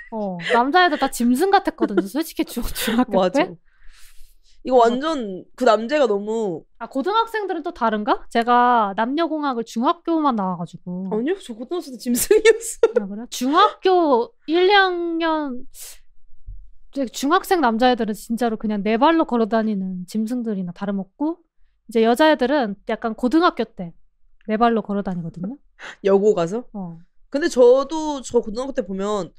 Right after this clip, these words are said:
Speaker 2: 다 네 발이 아니라 한 여섯 발로 <laughs> 기어다니는데, "어, 나, 나, 나, 나, 나.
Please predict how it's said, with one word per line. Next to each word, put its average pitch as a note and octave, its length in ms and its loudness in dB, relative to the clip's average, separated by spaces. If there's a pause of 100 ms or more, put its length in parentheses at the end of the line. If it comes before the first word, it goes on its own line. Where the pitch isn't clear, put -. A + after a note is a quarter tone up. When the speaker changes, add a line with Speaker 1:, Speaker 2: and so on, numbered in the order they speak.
(340)
Speaker 2:
다 A3 300 4 (340)
네 G#3+ 160 6
발이 G4+ 200 6
아니라 C4+ 120 4
한 C4+ 120 -2
여섯 G3+ 260 4
발로 - 140 2 (420)
<laughs> - 380 0
기어다니는데, D4+ 460 4 (140)
"어, D#4+ 80 2
나, A3+ 80 -2
나, G3 60 -4
나, A#3 100 -4
나, G#3+ 120 -8
나. F#3+ 60 -10